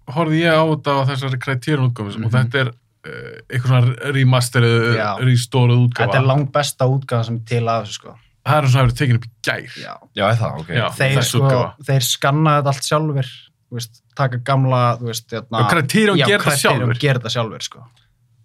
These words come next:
Speaker 1: Það er crazy.
Speaker 2: Þetta er alveg svakalegt batteri, sko.
Speaker 1: En ég er að segja það, Marteinn, að
Speaker 3: Það hlýtur að vera ógeðslega mikið munur.
Speaker 2: Já.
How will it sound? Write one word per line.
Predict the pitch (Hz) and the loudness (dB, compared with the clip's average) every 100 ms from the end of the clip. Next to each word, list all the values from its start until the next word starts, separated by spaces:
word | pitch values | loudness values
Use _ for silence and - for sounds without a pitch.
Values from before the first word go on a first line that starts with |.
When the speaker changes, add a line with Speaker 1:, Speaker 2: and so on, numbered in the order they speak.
| _ - | _ -10
Speaker 1:
Það | 107 131 | -4 -2
er | 123 | -2
crazy. | - 107 113 127 | -4 -4 -2 0
Speaker 2:
Þetta | 131 | 2
er | |
alveg | 131 123 113 | 2 0 0
svakalegt | - - 135 131 143 143 120 104 - | -2 -4 0 2 2 0 -8 -8 -6
batteri, | 123 - - 101 - | -6 -8 -14 -14 -14
sko. | - - _ _ _ _ - | -18 -20 _ _ _ _ -2
Speaker 1:
En | 127 | 0
ég | 151 143 | 2 2
er | |
að | 131 | 2
segja | 165 196 175 98 | 2 2 2 0
það, | 95 110 | -4 -6
Marteinn, | 117 113 101 | -4 -4 -6
að | - 117 117 | -6 -10 -6
Speaker 3:
Það | 107 | -2
hlýtur | 104 | 0
að | 107 | 0
vera | 92 107 | 0 -2
ógeðslega | 104 92 | -2 -6
mikið | 85 | -4
munur. | 92 73 - - | -4 -4 -10 -8
Speaker 2:
Já. | 110 110 139 104 | 0 0 0 -4